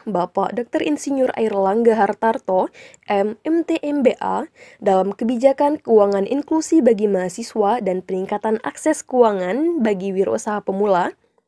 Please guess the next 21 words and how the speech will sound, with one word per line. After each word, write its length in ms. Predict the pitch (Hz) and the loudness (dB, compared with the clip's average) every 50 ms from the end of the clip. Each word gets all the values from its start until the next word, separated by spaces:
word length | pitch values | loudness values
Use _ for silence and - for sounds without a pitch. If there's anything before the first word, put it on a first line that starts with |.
| _ _ _ _ _ _ _ _ | _ _ _ _ _ _ _ _
Tepatnya 640 | - - - - 320 311 - 214 196 190 196 240 269 | -14 -4 0 2 0 2 0 -2 -2 -2 -2 -2 -2
lima 240 | 247 220 202 185 180 | -2 0 0 0 0
Maret 320 | 185 180 185 202 196 202 | 2 2 2 2 2 0
dua 160 | 214 269 302 | 0 0 2
ribu 160 | 330 330 311 311 | 2 2 0 0
dua 160 | 262 302 294 | 0 0 0
puluh 240 | 294 - 294 285 247 | 0 -2 -4 -2 -2
dua, 320 | 226 226 196 170 - - _ _ _ _ _ _ | 0 0 0 0 0 -4 _ _ _ _ _ _
ruang 240 | - 208 196 190 202 - - | 2 4 4 4 4 2 0
auditorium 640 | 269 302 262 294 285 - 269 254 247 240 247 247 233 | 0 0 0 -2 -2 0 0 0 0 0 0 0 0
perpustakaan 800 | 247 240 226 214 208 - - 208 208 - 214 208 202 202 202 - | 0 0 0 -2 -4 -6 -6 -6 -6 -4 -4 -2 -2 -2 -2 -2
Kampus 400 | 285 277 277 311 294 - - 254 | -4 -4 -4 -4 -8 -8 -4 -4
B 160 | 285 294 - | -4 -2 -2
uin 240 | - 226 214 208 214 | 2 2 2 2 0
Raden 320 | 214 208 202 202 208 - | -4 -4 -4 -4 -4 -4
Fata 320 | - 214 208 - 202 202 | -6 -8 -4 -4 -6 -4
Palembang 640 | - - 202 208 233 240 226 185 180 180 208 285 392 - _ - - _ _ _ - | 0 0 2 2 2 2 2 0 0 0 -2 -4 -6 -10 _ -20 -20 _ _ _ -6
dibuka 400 | 196 208 185 202 - - 320 330 | -6 -4 -4 -4 0 2 4 4
langsung 480 | 330 302 302 294 - - 285 285 277 220 | 4 4 0 -2 -4 -4 -2 0 2 0
dengan 240 | 214 208 196 196 202 | 2 2 0 0 0
membacakan 720 | 196 196 196 190 190 185 - 226 208 - - 214 214 220 | 0 0 2 0 0 0 -2 -8 -8 -4 -4 -4 -4 -4